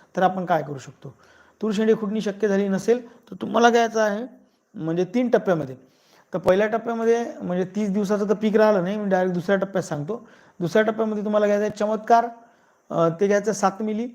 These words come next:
आणि ॲग्रिपॉवर सफल घ्यायचं आहे चाळीस मिली, जर तुमची तूर शेंडे खुडणी झाली नसेल तर. याने तुमच्या पिकात फुटवे काढण्यास चांगली मदत होईल. आणि कीटकनाशक घेतलं पाहिजे का? तर हो, कारण आता मावा आला, अ, अमावस्या आहे.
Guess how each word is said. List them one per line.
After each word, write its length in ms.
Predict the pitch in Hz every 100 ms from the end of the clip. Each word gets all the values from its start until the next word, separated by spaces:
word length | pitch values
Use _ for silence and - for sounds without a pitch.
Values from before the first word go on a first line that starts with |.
| - _ -
आणि 140 | 180
ॲग्रिपॉवर 420 | 180 190 208 220
सफल 260 | 202 196 196
घ्यायचं 260 | 180 156 190
आहे 100 | 190
चाळीस 300 | 156 151 151
मिली, 360 | 135 135 165
जर 120 | 180
तुमची 320 | 202 202 202 226 220
तूर 100 | 196
शेंडे 220 | 196 185
खुडणी 260 | 170 190 214
झाली 200 | 190 180
नसेल 360 | 151 147 147
तर. 60 | 147 - _ _ _ _
याने 280 | 165 185 214
तुमच्या 200 | 214 208
पिकात 240 | 196 208 208 -
फुटवे 240 | 180 196
काढण्यास 400 | 180 170 175 180 -
चांगली 360 | 190 170 175 185 226
मदत 340 | 160 165 165
होईल. 160 | 196 226 - _ _ _ _ _ _
आणि 280 | - 190 196 196
कीटकनाशक 460 | 196 226 226 226
घेतलं 260 | 214 214 226
पाहिजे 200 | 226 220
का? 60 | 226
तर 100 | 202
हो, 140 | 156
कारण 200 | - -
आता 140 | 180
मावा 320 | 180 170 180 202
आला, 480 | - 156 151 151 151 - - _ -
अ, 160 | 151
अमावस्या 380 | 151 175 190 214
आहे. 220 | 196 190